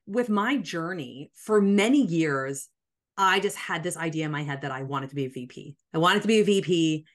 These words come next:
And I'm not gonna lie, I don't think I stopped very long to think about why did I <laughs> wanna be a V P? What did that mean to me? What was that going to look like? I was just so achievement driven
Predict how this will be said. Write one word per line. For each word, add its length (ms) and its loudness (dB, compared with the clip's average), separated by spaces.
And 400 4
I'm 120 0
not 120 4
gonna 140 0
lie, 380 0
I 80 0
don't 140 -2
think 120 -4
I 80 -4
stopped 460 -6
very 180 -4
long 140 -4
to 80 -10
think 140 -8
about 180 -8
why 500 -2
did 160 -2
I 60 4
<laughs> 100 0
wanna 160 0
be 200 -2
a 40 0
V 260 -6
P? 460 -8
What 180 0
did 120 6
that 280 0
mean 320 0
to 120 -4
me? 140 0
What 200 -2
was 140 -2
that 200 -6
going 200 -6
to 80 -8
look 260 -4
like? 280 -2
I 140 2
was 100 -4
just 400 -4
so 520 0
achievement 680 -6
driven 680 -4